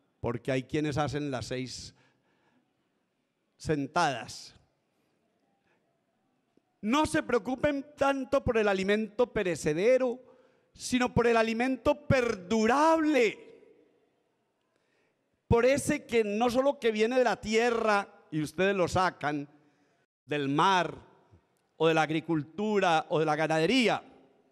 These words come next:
o de la caza, de la cacería, sino ese alimento que viene del cielo. Y no es el maná. Maná, como dice la, la pregunta de los judíos, manú,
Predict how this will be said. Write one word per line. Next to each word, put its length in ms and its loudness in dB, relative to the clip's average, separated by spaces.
o 60 -4
de 80 0
la 160 -2
caza, 460 -6
de 140 -4
la 120 -4
cacería, 600 -8
sino 380 -2
ese 180 0
alimento 800 -2
que 140 -2
viene 360 0
del 220 0
cielo. 680 -2
Y 120 0
no 160 2
es 180 2
el 160 0
maná. 800 0
Maná, 600 0
como 240 -4
dice 280 -4
la, 240 -4
la 180 -10
pregunta 520 -6
de 80 -4
los 160 -8
judíos, 340 -4
manú, 560 0